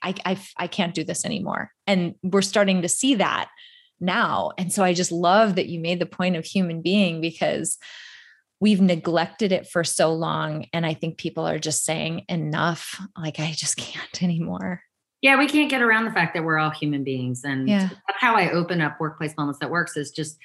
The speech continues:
Speaker 2: you know, well-being, really what it is, is about enabling, uh, ourselves and others to be a human being. So
Speaker 1: Mm-hmm.
Speaker 2: we are born to move, but we're told to sit. So we've got this kind of what we need as human beings versus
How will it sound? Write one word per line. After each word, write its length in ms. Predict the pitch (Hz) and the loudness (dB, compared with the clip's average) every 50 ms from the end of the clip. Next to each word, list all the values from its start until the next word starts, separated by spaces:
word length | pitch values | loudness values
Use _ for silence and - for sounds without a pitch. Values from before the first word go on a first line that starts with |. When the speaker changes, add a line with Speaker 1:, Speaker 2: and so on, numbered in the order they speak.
| - - - - - - - | -20 -20 -20 -20 -20 -12 -6
Speaker 2:
you 100 | 185 175 | -2 0
know, 100 | 160 147 | 2 2
well-being, 640 | 143 156 160 160 165 165 156 165 170 170 170 160 156 | 2 2 2 2 2 0 0 0 0 0 2 2 2
really 260 | 151 156 170 190 185 | 2 2 2 2 0
what 200 | 165 147 143 139 | 0 0 -2 -2
it 100 | 143 139 | -2 0
is, 220 | 165 180 190 170 | 0 0 0 0
is 180 | 151 147 139 139 | -2 -4 -4 -6
about 460 | 143 131 131 147 143 139 143 - - | -8 -6 -2 0 0 0 0 -2 0
enabling, 720 | 156 156 147 147 151 147 160 156 151 151 151 151 151 151 - - | 0 0 0 0 0 -2 -2 0 0 2 2 2 0 -2 -4 -6
uh, 200 | - - - - | -8 -8 -6 -6
ourselves 720 | 131 - 127 156 160 - - 151 143 151 185 220 240 233 | -6 -4 -2 -2 -2 -2 0 -2 0 0 0 -2 -2 -2
and 160 | 190 160 151 | -2 -2 -2
others 720 | 151 - 147 139 147 151 170 190 190 180 - - - - - | -2 -2 -4 -4 -2 -2 0 0 -2 -2 -6 -8 -12 -10 -6
to 480 | - 190 175 170 170 170 170 170 170 _ _ _ _ _ _ _ _ _ _ | -2 -2 0 0 0 0 -2 -4 -6 _ _ _ _ _ _ _ _ _ _
be 160 | - 147 160 170 | -2 0 0 2
a 40 | |
human 280 | 165 170 185 185 185 175 | 2 0 0 -2 -2 -2
being. 360 | 180 247 269 - 117 104 - _ | 0 0 0 0 -2 -6 -10 _
So 360 | - - 170 151 147 143 170 | -6 -2 -2 0 0 0 -2
Speaker 1:
Mm-hmm. 320 | 165 156 165 175 165 165 170 | -4 -6 -8 -8 -8 -8 -6
Speaker 2:
we 160 | 165 165 165 | -4 -4 -2
are 80 | 160 | -2
born 280 | 151 156 165 165 170 165 | -2 -2 -2 -2 -2 0
to 80 | 160 175 | 0 0
move, 360 | 175 185 220 269 285 240 240 | 0 2 2 0 0 -2 -4
but 180 | 226 214 - - | -6 -6 -4 -4
we're 280 | 185 190 190 190 190 | -2 -2 -2 -2 -2
told 300 | 190 - 180 156 156 156 | -4 -4 -6 -6 -6 -4
to 80 | 160 151 | -6 -6
sit. 240 | 127 - - - - - _ _ | -6 -6 -8 -10 -10 -12 _ _
So 180 | - - 147 139 | -8 -6 -4 -2
we've 160 | 147 135 139 | -2 -2 -2
got 260 | 165 151 - - - | 0 0 0 -2 -2
this 320 | 160 147 143 131 - - | -4 -2 -2 -4 -6 -10
kind 160 | - - 175 151 | -6 -4 -2 -2
of 100 | 143 - - - - _ - | -2 -4 -8 -20 -16 _ -2
what 200 | 180 185 - 175 | 0 0 2 2
we 140 | 185 185 175 | 2 2 2
need 340 | 175 175 180 185 196 226 220 | 2 0 0 2 0 0 0
as 200 | 226 185 175 - | 0 -2 -2 -4
human 320 | - 202 190 185 180 165 | -6 -4 -4 -2 -2 -2
beings 380 | 165 180 175 180 196 208 196 - | 0 0 0 0 -2 -4 -6 -4
versus 580 | - 170 165 160 - - 165 156 156 151 - | -2 -2 -2 -2 -2 -4 -4 -4 -4 -6 -8